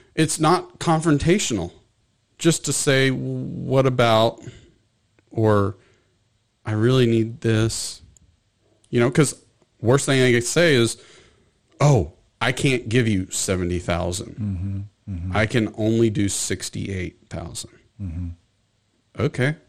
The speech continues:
Speaker 1: Well, whatever. I mean,
Speaker 2: Yeah.
Speaker 1: you're talking a two,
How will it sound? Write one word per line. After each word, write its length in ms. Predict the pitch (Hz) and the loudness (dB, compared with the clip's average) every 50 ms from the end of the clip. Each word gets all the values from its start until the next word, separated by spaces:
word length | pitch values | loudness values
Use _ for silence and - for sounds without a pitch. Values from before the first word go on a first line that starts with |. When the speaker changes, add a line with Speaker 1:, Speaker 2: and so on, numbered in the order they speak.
| _ _ _ _ _ _ _ _ _ _ _ _ _ _ _ _ _ _ _ _ _ | _ _ _ _ _ _ _ _ _ _ _ _ _ _ _ _ _ _ _ _ _
Speaker 1:
Well, 300 | 123 92 98 110 117 117 - _ | -6 -4 -2 -2 -2 -4 -6 _
whatever. 560 | - 101 107 123 151 165 151 127 135 131 123 - _ _ _ - | -6 -4 -2 0 2 0 0 -2 -4 -10 -12 -14 _ _ _ -2
I 40 | 120 | 0
mean, 80 | 117 113 107 | 2 2 2
Speaker 2:
Yeah. 0 | 110 | 2
Speaker 1:
you're 100 | 110 110 | 2 2
talking 220 | 123 120 117 117 | 2 2 2 2
a 60 | 107 101 | 0 0
two, 320 | - - 120 117 - - | 0 0 0 0 -2 -4